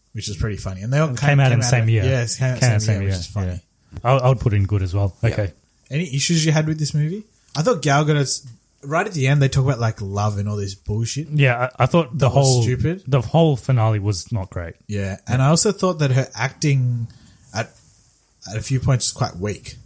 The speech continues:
Speaker 1: She wasn't that good as an actress. Uh, how about the villain? People
Speaker 2: Oh,
Speaker 1: have
Speaker 2: villain was
Speaker 3: The
Speaker 2: not,
Speaker 3: villain's
Speaker 2: not
Speaker 3: meh.
Speaker 2: good.
Speaker 1: What's his
Speaker 2: Yeah.
Speaker 1: name? Ares.
Speaker 3: Ares,
Speaker 2: Yeah.
Speaker 3: yeah. The villain's very meh.
Speaker 1: It's
Speaker 2: Yeah.
Speaker 1: Lu-, uh, Lupin.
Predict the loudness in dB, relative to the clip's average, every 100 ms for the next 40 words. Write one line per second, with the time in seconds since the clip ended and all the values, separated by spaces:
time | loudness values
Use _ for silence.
0 | -20 -8 -2 -2 -2 -6 -6 -6 -6 -10
1 | -12 -16 -14 -14 -10 -10 -10 _ _ _
2 | _ _ 0 2 2 0 -2 -6 -8 -6
3 | -6 -8 -12 -10 -10 -12 -16 -4 -2 2
4 | 2 4 6 6 4 2 -6 -2 0 4
5 | 4 4 4 4 4 2 0 -2 0 2
6 | 0 0 -2 -6 -16 _ -2 0 0 -4
7 | -10 _ _ -2 0 2 2 0 -2 -6
8 | -6 -2 0 0 0 0 0 2 0 0
9 | -4 -6 -2 2 2 0 -2 0 0 0
10 | -4 -10 _ _ _ 0 2 2 -4